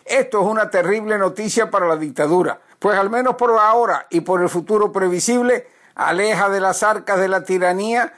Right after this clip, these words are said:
los sustanciales emolumentos que recibía por el tráfico de cruceros en los puertos cubanos. Y que nadie se engañe, los dineros que recibe el régimen no van a satisfacer o siquiera remediar las necesidades de los cubanos.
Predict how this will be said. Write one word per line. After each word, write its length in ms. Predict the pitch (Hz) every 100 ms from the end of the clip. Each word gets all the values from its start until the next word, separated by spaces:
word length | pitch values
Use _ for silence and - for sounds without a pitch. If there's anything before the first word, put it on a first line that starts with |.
| _
los 240 | - 196 185
sustanciales 720 | 196 208 202 - 233 240 220
emolumentos 720 | 220 208 202 208 233 - 220
que 120 | 208
recibía 560 | 196 196 202 220 233 226
por 140 | 202
el 140 | 202 180
tráfico 460 | 214 214 226 220
de 120 | 196
cruceros 580 | - 180 196 220 220 - - _ -
en 140 | 202
los 120 | 196 175
puertos 380 | 202 185 196
cubanos. 520 | - 156 127 - - _ _ -
Y 100 | 233
que 160 | 240
nadie 280 | 247 262 240
se 100 | 190
engañe, 480 | 180 165 143 - - _ _ -
los 180 | 160
dineros 420 | 160 202 240 233 -
que 100 | 214
recibe 380 | 208 214 220
el 100 | 208
régimen 520 | 202 214 233 247 285 - -
no 260 | 175 226
van 220 | 226 240 240
a 80 |
satisfacer 800 | 226 220 190 180 180 226 240 147 _ -
o 120 | 202
siquiera 520 | - 185 190 233 240
remediar 680 | 208 214 202 196 226 254 226
las 140 | 196
necesidades 680 | 190 170 175 175 180 208 214
de 60 |
los 140 | 196 -
cubanos. 520 | 156 160 165 131